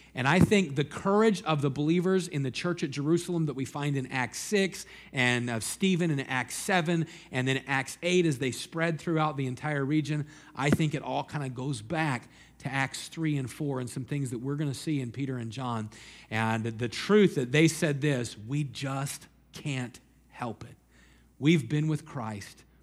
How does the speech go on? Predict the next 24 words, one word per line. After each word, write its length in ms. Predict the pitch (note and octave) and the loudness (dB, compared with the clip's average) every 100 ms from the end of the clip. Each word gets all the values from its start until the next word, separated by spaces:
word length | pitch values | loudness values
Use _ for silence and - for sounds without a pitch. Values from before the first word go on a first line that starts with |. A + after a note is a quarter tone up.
| - | -4
We've 240 | C#3+ D#3 | 0 0
seen 400 | - - E3+ E3 | 0 -2 0 0
what 100 | C#3+ | -2
he 120 | A2+ | -6
could 200 | A#2+ B2+ | -8 -8
do. 280 | G#2+ A2 G2 G2 - _ _ - | -8 -10 -12 -18 -20 _ _ 2
We 160 | D#3+ | 4
understand 720 | D#3+ C#3+ - - D#3 D#3 D#3+ | 4 2 -2 -8 -4 -2 0
who 100 | C#3+ | 0
the 80 | C3+ | 0
Messiah 540 | B2+ - B2+ A2 G#2 G2+ | -4 -6 -4 -4 -4 -8
is, 380 | G2+ F#2+ F2+ - _ _ _ _ | -10 -12 -14 -20 _ _ _ _
and 220 | A#2+ A#2+ | -10 -6
we 100 | B2 | -6
cannot 640 | A#2+ - D3 D3+ D3+ - B2+ | -6 -6 -6 -2 -4 -4 -6
but 180 | A#2+ | -8
speak 800 | - - - - F#3 A2+ - - _ _ _ _ - | -8 -10 -12 -6 -4 -4 -8 -20 _ _ _ _ -12
of 140 | A#2 | -8
the 100 | A#2 | -8
things 340 | - C#3+ C3 | -6 -6 -6
which 180 | A2 G#2+ | -8 -8
we 120 | A#2+ | -6
have 180 | A2+ G2 F#2+ - - | -6 -6 -14 -18 -10
heard 380 | C3 C3+ C#3+ | -8 -6 -8